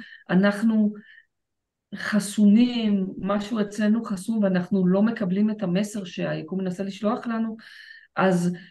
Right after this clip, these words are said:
הוא ישלח לנו את המסר באמצעות מחלה. זאת אומרת, אני מתייחסת אל מחלה לא כאל, "אופס, היה חיידק בדרך והוא נדבק אליי וחליתי",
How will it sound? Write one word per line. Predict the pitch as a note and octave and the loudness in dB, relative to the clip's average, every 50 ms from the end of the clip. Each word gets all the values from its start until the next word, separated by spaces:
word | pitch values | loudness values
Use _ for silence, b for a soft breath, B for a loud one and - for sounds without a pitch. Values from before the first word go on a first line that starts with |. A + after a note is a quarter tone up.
| B B | B B
הוא | - A3+ A3 | 2 4 4
ישלח | G#3 - - A#3+ C#4 D4 D4+ | 4 2 2 2 0 2 2
לנו | D#4 C#4+ C#4 C#4 C4+ B3+ | 4 6 6 6 6 6
את | B3 C4 C4+ | 4 4 4
המסר | B3 C4 D#4+ F4 E4 F4+ D#4 | 4 4 4 4 2 2 2
באמצעות | B3+ A#3+ A3+ A3 G#3 G#3 - G#3+ F#3+ G3 G3+ - | 4 4 6 6 4 4 4 2 2 2 2 2
מחלה. | A3 G#3 G3+ - - G3 F3+ F3 E3+ D3 C3+ C#3 | 4 2 2 2 0 0 2 2 2 0 -4 -6
זאת | D3 - - | -8 -6 -2
אומרת, | G3 F#3+ F#3 F3+ F#3 | 0 2 2 2 2
אני | G3 G3 G3+ | 2 4 4
מתייחסת | G#3 G3+ G3 G#3 G#3 - B3+ C4 C4 D#4 D#4+ E4 | 4 2 2 -2 -2 0 -2 -2 -2 -4 -2 0
אל | C#4 A#3+ | 2 2
מחלה | A3+ G3+ F#3 - - G3+ G3 G#3 A#3+ C#4 D#4 D#4 D4+ D#4 B B B B B B B | 2 2 0 -2 -2 -2 0 2 2 2 0 0 -2 -6 B B B B B B B
לא | G#3 G#3 G#3+ A#3 A#3+ A#3 | 4 4 6 4 2 0
כאל, | - D4+ C#4+ C#4+ A3 A#3 A3+ A3 G#3+ G#3 G3+ G#3 B B B B B _ - | 2 2 2 2 2 2 0 2 2 2 0 0 B B B B B _ -6
"אופס, | C#4 D#4+ D#4+ D#4+ - - | -4 -2 -2 -4 -4 -2
היה | A#3 A3 G#3+ G#3+ A3 | 0 0 2 0 0
חיידק | - - A#3 G#3+ G3 F#3+ G#3+ A3 A3 A3 G#3 | -2 -2 0 0 2 2 2 0 0 0 -2
בדרך | G3+ F3+ F#3+ G#3 G#3+ A3 G#3+ - G3 F3+ | 0 0 0 0 -2 -2 -4 -6 -6 -4
והוא | F3 F#3 F#3 F#3 F3+ F3+ | -2 0 0 2 2 2
נדבק | F#3 F3+ F3 F3+ - G3 G3+ - | 2 2 0 2 2 0 0 2
אליי | A3+ G#3 G3+ G3 F#3+ | 0 0 0 0 0
וחליתי", | F#3+ - - - A3+ D#4 E4+ E4 - B3 A#3 A#3+ | -2 -6 -4 -4 -2 -2 -4 -4 -2 -2 -2 -2